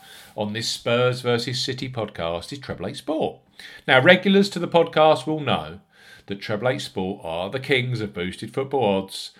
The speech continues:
and they have pulled together a new customer offer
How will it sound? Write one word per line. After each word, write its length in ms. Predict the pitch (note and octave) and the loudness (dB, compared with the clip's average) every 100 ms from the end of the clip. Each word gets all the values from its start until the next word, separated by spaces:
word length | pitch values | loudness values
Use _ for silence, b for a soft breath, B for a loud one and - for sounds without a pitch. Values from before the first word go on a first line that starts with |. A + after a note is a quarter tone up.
| B B | B B
and 120 | F2 | -8
they 120 | F#2+ | -6
have 340 | G2 F#2 F2 - | -6 -8 -14 -12
pulled 320 | F#2+ F#2 G2+ | -8 -8 -8
together 500 | - B2 G2 C#2 - b b b F#2 | -10 -8 -8 -10 -16 b b b -10
a 60 | |
new 540 | F#2 F#2 F#2 F#2+ A2+ B2+ | -8 -6 -4 -4 -4 -8
customer 540 | - C3+ - C3 C3 A2 | -10 -8 -8 -8 -6 -4
offer 360 | - E2 D#2+ | -6 -8 -10